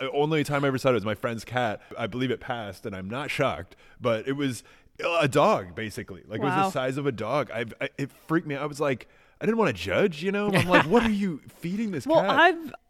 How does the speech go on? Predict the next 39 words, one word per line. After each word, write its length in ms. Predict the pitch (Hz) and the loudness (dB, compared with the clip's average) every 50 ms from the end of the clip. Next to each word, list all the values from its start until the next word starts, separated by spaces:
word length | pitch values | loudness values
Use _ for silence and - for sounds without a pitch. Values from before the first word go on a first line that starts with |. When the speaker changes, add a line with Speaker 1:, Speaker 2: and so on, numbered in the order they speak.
| _ - | _ -4
Speaker 2:
I 140 | 226 214 220 | 0 0 0
have 200 | 226 214 208 - - | 0 0 -4 -4 -2
a 80 | 226 | -2
friend 300 | - - 240 220 214 214 | -2 0 2 2 4 4
who 60 | 226 214 | 4 4
has 140 | 196 190 - | 4 2 0
a 20 | - | -2
couple 200 | 226 202 208 202 | -4 -2 0 0
Maine 240 | 196 196 190 190 185 | 2 2 0 0 -2
Coons, 560 | - 226 214 220 220 208 196 180 - - - - - | -2 0 0 0 2 0 0 -2 -4 -6 -12 -10 -6
and 340 | 220 208 208 202 196 185 - _ _ _ - - | -4 -2 0 0 -2 -2 -6 _ _ _ -2 0
the 100 | 240 202 | 0 0
first 380 | - - - 220 214 - - | 0 2 2 4 4 4 2
time 160 | - 214 208 | 0 2 4
I 80 | 202 202 | 4 6
met 240 | 196 190 196 - - | 6 6 4 4 4
those 200 | 220 196 185 - | 4 4 4 2
cats, 360 | - - 196 170 156 - - | -2 -2 0 0 0 0 -2
I 100 | 190 180 | 0 2
was 160 | 185 185 170 185 | 2 2 2 0
just 180 | 202 214 - - | -2 -2 -2 0
like, 200 | 208 202 190 190 | 0 0 0 -2
"Woo, 360 | 208 196 196 214 240 240 254 233 | -4 -4 -2 0 2 2 2 4
that's, 460 | 202 220 190 190 220 - - - - - | 4 4 4 4 2 0 -4 -10 -14 -14
that's 340 | 190 190 220 214 208 - 226 | -10 -6 -4 -4 -4 -4 -4
a 60 | 190 | -6
small 260 | - - 202 185 170 | -4 -4 -2 -2 -2
dog." 440 | 160 180 240 277 220 160 131 - - | -2 0 0 0 0 0 -2 -4 -2
Speaker 1:
Yeah. 240 | 113 110 95 80 73 - - _ _ - | 0 0 0 0 -4 -8 -16 _ _ 6
Speaker 2:
Or 100 | 240 247 | 8 8
a 60 | 240 | 10
medium-sized 720 | 240 247 254 240 269 247 220 208 - - 214 190 180 160 - | 10 10 10 8 8 6 6 4 2 2 2 2 2 2 4
dog, 360 | 196 190 170 151 143 165 - - | 4 4 4 4 0 -4 -4 -2
really. 400 | 214 220 220 190 165 - 202 - - - - - - | 2 4 4 4 4 2 -2 -6 -12 -18 -20 -4 0
'Cause, 220 | - 254 220 220 - _ | 0 0 0 0 -6 _
like, 340 | - - - 208 220 214 - | -10 -4 -2 0 0 0 0
Maine 260 | 233 226 254 302 294 - | 0 0 2 2 2 2
Coons 300 | - 233 277 302 269 - | 2 2 2 2 0 -2
are 100 | 143 | -8